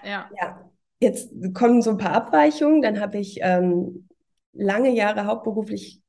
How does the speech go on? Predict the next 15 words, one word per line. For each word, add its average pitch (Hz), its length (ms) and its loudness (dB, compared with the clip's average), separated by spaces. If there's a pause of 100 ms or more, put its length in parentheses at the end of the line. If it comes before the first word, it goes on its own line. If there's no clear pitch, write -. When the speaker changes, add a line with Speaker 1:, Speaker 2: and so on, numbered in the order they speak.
Speaker 2:
gemodelt. 202 640 2
Da 226 80 -2
kam 233 180 -2
wieder 208 140 -2
dieses 190 320 -6
Abenteuerding. 254 840 0
Deswegen 190 320 -4
war 180 80 -2
ich 190 80 -6
dann 185 160 -6
auch 185 80 -10
viel 185 160 -8
in 190 80 0
Kapstadt 220 720 0
und 185 240 -2